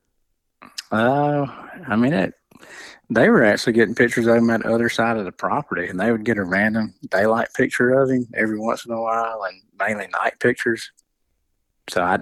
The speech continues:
I wasn't sure if he was actually living in that area. He very well could have been back there on the, where I killed him at the whole entire time. He just quit going up there to the front side of the property when they put all that pressure on him.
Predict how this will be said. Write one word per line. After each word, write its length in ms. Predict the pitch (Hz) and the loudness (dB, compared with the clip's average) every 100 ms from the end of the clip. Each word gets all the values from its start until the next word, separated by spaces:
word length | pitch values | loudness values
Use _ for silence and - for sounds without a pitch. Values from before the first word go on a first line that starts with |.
| - - | -6 -12
I 180 | - 98 | -4 -4
wasn't 360 | 120 147 214 - | -2 0 2 2
sure 200 | - 120 | 4 4
if 100 | 120 | 4
he 140 | 120 | 2
was 160 | 104 92 | 2 0
actually 360 | 104 107 104 87 | 2 2 -2 -4
living 300 | 90 107 98 | -4 -2 -2
in 160 | 90 90 | -2 -2
that 180 | 87 - 104 | -2 -2 0
area. 240 | 113 85 113 | 2 0 -2
He 80 | |
very 280 | 113 123 185 | -2 2 2
well 240 | 104 117 139 | 2 0 0
could 160 | 101 | -4
have 100 | 92 | -6
been 160 | 92 95 | -10 -6
back 180 | 92 101 | -8 -6
there 120 | 95 | -8
on 120 | 90 | -8
the, 60 | 87 _ _ | -14 _ _
where 240 | 95 87 90 | -8 -4 -4
I 80 | |
killed 300 | - 104 120 | -4 0 0
him 140 | 98 90 | 0 0
at 180 | 90 - | -2 -2
the 60 | |
whole 220 | - 104 95 | -2 -2 -2
entire 320 | 92 98 82 | -2 -2 -4
time. 380 | - 104 104 - - | -6 -6 -6 -8 -6
He 60 | |
just 280 | 95 90 - | -4 -4 -8
quit 280 | - 107 - | 0 0 2
going 300 | 107 101 104 | 0 0 0
up 140 | 101 | 0
there 160 | 110 101 | 2 0
to 120 | - | 0
the 80 | 90 | -2
front 300 | - 104 - | 0 -2 0
side 240 | - 98 | -2 0
of 60 | 92 | 0
the 60 | - | -2
property 460 | - 104 127 87 | -2 -2 0 0
when 180 | 82 123 | 0 0
they 120 | 92 95 | -2 -4
put 140 | 101 | -2
all 140 | 95 | 2
that 160 | 98 - | 2 2
pressure 380 | 120 127 - 127 | 0 2 2 2
on 160 | 135 | 2
him. 140 | 135 | 0